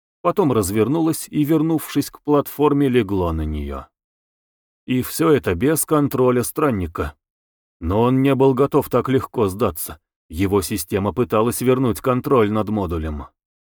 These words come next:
Пока безуспешно, но странник не сдавался. «Что ты сейчас делаешь?» спросил голос.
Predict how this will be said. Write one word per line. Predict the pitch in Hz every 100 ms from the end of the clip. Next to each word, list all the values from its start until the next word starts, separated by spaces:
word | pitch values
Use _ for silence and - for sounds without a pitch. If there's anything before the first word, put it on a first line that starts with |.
| _ _
Пока | 156 175 226
безуспешно, | 190 107 95 95 - 185 165 - 170 143
но | 95 127 165
странник | - - 104 104 117 113
не | 101 104
сдавался. | 98 101 113 85 73 69 - 76 _ _ _ _ _ _ _ _ _ _ _ _
«Что | - - 190
ты | 190
сейчас | 185 170 - 160
делаешь?» | 143 87 71 69 65 - -
спросил | - - 98 101 - 82
голос. | 82 87 76 - -